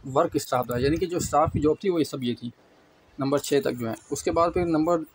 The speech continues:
दो पे जो job आती है यानी कि एन एस, एन सी एस सी, तो इसमें जो पहली job है नायब खतीब की है और grade ग्यारह की है,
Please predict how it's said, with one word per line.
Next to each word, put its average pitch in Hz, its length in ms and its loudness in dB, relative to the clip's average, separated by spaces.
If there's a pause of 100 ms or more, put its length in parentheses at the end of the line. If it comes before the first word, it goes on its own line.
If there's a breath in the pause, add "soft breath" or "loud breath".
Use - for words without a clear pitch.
(500)
दो 147 280 2
पे 170 160 2
जो 165 180 4
job 143 240 4
आती 143 200 2
है 147 60 4
यानी 143 180 2
कि 151 100 0 (360)
एन 165 260 0 (580)
एस, - 360 -2 (920)
एन 165 220 2
सी 175 260 -2 (100)
एस 139 160 2
सी, - 180 -4 (1300)
तो 131 480 0
इसमें 160 220 -2
जो 156 100 -2
पहली 143 240 2
job 165 200 4
है 165 60 4
नायब 143 260 0
खतीब 151 320 -4
की 151 140 2
है 147 120 4
और 127 180 0
grade 127 360 2
ग्यारह 120 260 2
की 143 200 -2
है, 143 160 0